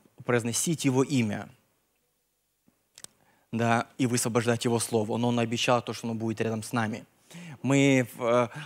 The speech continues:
прошлое собрание начинали, э, со слова такого: "Когда приходишь в Дом Божий, будь более готов к слушанию, нежели к жертвоприношению". Скажите, у кого получилось приготовиться к слушанию сегодня? Кто сегодня хотя бы об этом подумал?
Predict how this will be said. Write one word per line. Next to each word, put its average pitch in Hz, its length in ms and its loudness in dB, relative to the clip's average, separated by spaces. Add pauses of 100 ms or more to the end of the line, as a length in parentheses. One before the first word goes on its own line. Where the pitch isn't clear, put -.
прошлое 131 240 0
собрание 151 400 2
начинали, 135 580 0 (260)
э, 127 220 4
со - 300 -2
слова 151 380 2
такого: 120 460 2 (880)
"Когда 135 280 2
приходишь 139 480 -2
в 135 60 -4
Дом 135 260 2
Божий, 160 640 4
будь 131 600 -2 (360)
более 151 540 4
готов 135 540 2
к - 80 -8
слушанию, 143 920 0 (760)
нежели 143 360 4
к 123 80 -2
жертвоприношению". 131 880 0
Скажите, 135 320 -2
у 127 40 2
кого 185 160 4
получилось 139 580 0
приготовиться 120 600 0
к - 60 -6
слушанию 110 420 0
сегодня? 101 480 -8 (680)
Кто 180 100 4
сегодня 147 220 2
хотя 135 180 2
бы 135 60 6
об 131 80 2
этом 131 180 2
подумал? 135 680 0